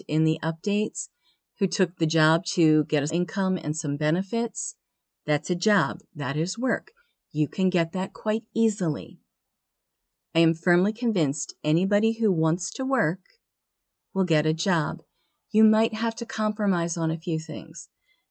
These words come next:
Might not be your dream organization. Might not be the rate of pay you want.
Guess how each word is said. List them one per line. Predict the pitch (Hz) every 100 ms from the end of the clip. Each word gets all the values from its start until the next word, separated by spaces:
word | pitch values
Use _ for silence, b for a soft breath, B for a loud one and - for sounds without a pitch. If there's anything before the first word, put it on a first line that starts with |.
| -
Might | 156 -
not | 190 196
be |
your | 202 214
dream | 196 202 202
organization. | 190 185 190 190 190 185 190 190 160 131 127 - _ _ _ -
Might | 160 170 -
not | 180 185 190 - -
be | 196 196
the | 190 175
rate | 180 185
of | 190
pay | - 214
you | 220 185
want. | 143 131